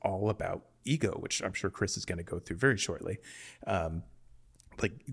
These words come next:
every single song is detailing this ego Kanye has and how he feels this need to preach the word of God. And he has this desperate desire to change the world. And what we get from Jesus as Lord, the final track, is that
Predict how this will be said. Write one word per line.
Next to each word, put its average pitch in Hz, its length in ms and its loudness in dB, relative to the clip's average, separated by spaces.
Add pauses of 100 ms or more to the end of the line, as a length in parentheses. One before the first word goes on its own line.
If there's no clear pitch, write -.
(320)
every 113 280 4
single 110 280 4
song 107 260 2
is 95 120 -6
detailing 92 640 -2 (320)
this - 260 -2
ego 117 320 0
Kanye 85 360 -4
has - 340 -4 (200)
and - 120 0
how 107 160 0
he 101 80 0
feels 107 420 -2
this - 260 -4
need 95 520 0 (440)
to - 140 -4
preach - 320 -2
the 107 80 -2
word 95 160 0
of 85 140 -10
God. 87 420 -4 (380)
And 104 160 2
he 104 140 0
has 107 180 -2
this - 180 -8
desperate - 480 -4
desire 90 360 -2
to - 60 -8
change - 360 0
the 95 80 -4
world. 107 420 2 (220)
And 87 180 0
what 85 140 -2
we 92 100 -2
get - 280 2
from 98 140 -2
Jesus 98 360 -2
as 92 160 -4
Lord, 104 380 2
the - 60 0
final 92 300 -2
track, 127 320 0
is 92 100 -2
that 92 180 -2